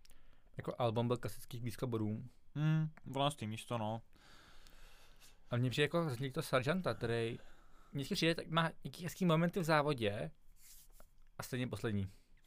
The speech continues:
Speaker 2: O půl minuty za Albonem.
Speaker 1: A on vždycky, vždycky jako je,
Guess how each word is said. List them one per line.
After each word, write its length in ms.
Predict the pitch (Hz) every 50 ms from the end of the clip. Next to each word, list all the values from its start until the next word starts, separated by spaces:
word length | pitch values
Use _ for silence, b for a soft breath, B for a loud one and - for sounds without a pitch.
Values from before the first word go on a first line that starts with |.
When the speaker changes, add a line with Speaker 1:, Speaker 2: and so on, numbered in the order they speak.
| -
Speaker 2:
O 40 | 123
půl 160 | - - 135
minuty 260 | 135 127 123 113 117 117
za 80 | 113 110
Albonem. 460 | 104 101 95 95 92 90 87 92 95 - - _ _ - - - - _ _ - - - - - - - - -
Speaker 1:
A 100 | - 143
on 80 | 139 160
vždycky, 200 | 170 156 - 175
vždycky 240 | 180 - 147 127 -
jako 140 | 170 - 185
je, 220 | 175 170 170 -